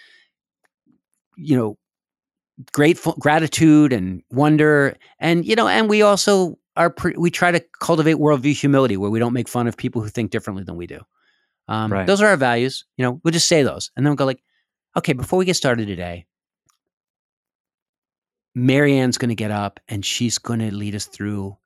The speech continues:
Speaker 1: a guided meditation because we've studied
Speaker 2: Right.
Speaker 1: and we've, you know," and, and Marianne gets up and she's, she reads the meditation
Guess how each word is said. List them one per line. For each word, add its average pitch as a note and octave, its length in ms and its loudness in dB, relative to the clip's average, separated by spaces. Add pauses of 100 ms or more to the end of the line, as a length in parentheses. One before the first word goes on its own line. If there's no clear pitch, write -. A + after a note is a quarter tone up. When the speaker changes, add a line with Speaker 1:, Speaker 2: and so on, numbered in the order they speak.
Speaker 1:
a - 60 -14
guided F#2+ 400 -6
meditation F#2 720 -12 (540)
because A#2 340 -4 (220)
we've A2+ 120 0
studied C3 360 2
Speaker 2:
Right. C#3 160 2
Speaker 1:
and A2+ 100 0
we've, A2 180 -4 (180)
you A#2 140 -4
know," G#2+ 60 -8 (160)
and, B2 160 -8 (380)
and A2 100 -4
Marianne B2 320 -2
gets B2+ 220 -6
up E3+ 280 -6 (800)
and G#2 140 -8
she's, - 400 -8
she - 200 -12
reads G#2 320 -8
the A#2 100 -4
meditation B2+ 640 -4